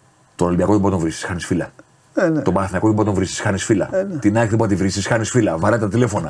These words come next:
Speaker 2: Έτσι.
Speaker 1: Βρεις την εθνική, θα σταματήσεις κανένας να παίρνει εφημερίδα.
Speaker 2: Αυτό.
Speaker 1: Οπότε μου λέει: Όλοι αυτοί που δεν μπορούν να βρίσουν
Speaker 2: Αυτό,
Speaker 1: κανέναν.
Speaker 2: να βρήσεις.
Speaker 1: Γιατί δεν γίνεται, τους βγαίνει το αποθυμένο
Speaker 2: Ναι.
Speaker 1: και διαλύουνε,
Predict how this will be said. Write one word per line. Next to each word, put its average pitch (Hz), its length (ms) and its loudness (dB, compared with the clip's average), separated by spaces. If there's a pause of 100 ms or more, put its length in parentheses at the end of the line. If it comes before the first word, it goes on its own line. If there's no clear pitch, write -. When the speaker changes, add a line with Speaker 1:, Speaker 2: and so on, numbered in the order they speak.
Speaker 2:
Έτσι. 147 200 -2
Speaker 1:
Βρεις 127 200 4
την 123 80 4
εθνική, 117 460 4
θα 131 60 2
σταματήσεις 117 260 2
κανένας 123 220 2
να 117 60 0
παίρνει 120 160 2
εφημερίδα. 107 420 2 (140)
Speaker 2:
Αυτό. 180 280 -4 (140)
Speaker 1:
Οπότε 135 280 2
μου 127 80 4
λέει: 135 120 6
Όλοι 139 140 4
αυτοί 139 180 4
που 131 100 2
δεν 135 100 4
μπορούν 143 180 4
να 135 80 2
βρίσουν 139 220 2
Speaker 2:
Αυτό, 123 120 4
Speaker 1:
κανέναν. 123 340 4 (240)
Speaker 2:
να 226 80 2
βρήσεις. 214 260 0
Speaker 1:
Γιατί 120 260 4
δεν 147 180 6
γίνεται, 147 460 4
τους 135 240 4
βγαίνει 175 160 6
το 165 80 2
αποθυμένο 143 800 2
Speaker 2:
Ναι. 175 300 -6 (220)
Speaker 1:
και 160 120 4
διαλύουνε, 160 760 6